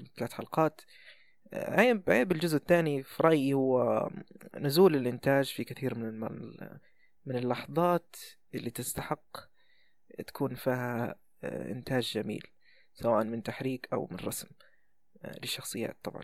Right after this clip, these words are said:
بالتحديد رسم الشخصيات، لأن كان في رسم شخصيات كي م-،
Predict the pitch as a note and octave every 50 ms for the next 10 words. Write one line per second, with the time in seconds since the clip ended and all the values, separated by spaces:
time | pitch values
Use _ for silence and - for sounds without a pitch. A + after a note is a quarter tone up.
0 | - - - - - - _ - - - - C3 A#2 - - - - - - -
1 | - - - - - - - _ _ _ _ _ _ _ _ _ - - A2 A2
2 | A2 - C3+ B2 C3+ C3 - B2+ A#2+ - B2+ - - C3 - - - - C3 C3
3 | B2+ - - - - A#2 - - -